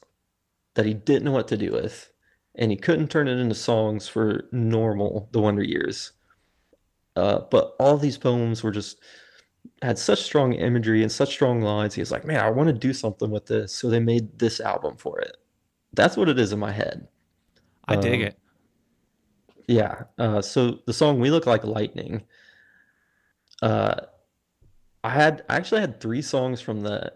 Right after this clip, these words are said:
Speaker 1: album on my list to pick from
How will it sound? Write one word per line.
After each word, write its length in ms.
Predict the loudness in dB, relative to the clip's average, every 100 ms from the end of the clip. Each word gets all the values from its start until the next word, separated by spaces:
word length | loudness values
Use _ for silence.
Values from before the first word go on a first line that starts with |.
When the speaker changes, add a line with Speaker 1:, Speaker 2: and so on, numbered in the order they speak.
| -6
Speaker 1:
album 500 | -2 -2 -4 -8 -12 _ _ _ -2
on 220 | -2 0
my 180 | -2 -2
list 540 | 2 2 2 -2 -12
to 60 | -10
pick 200 | -6 -6
from 360 | -6 -10 -8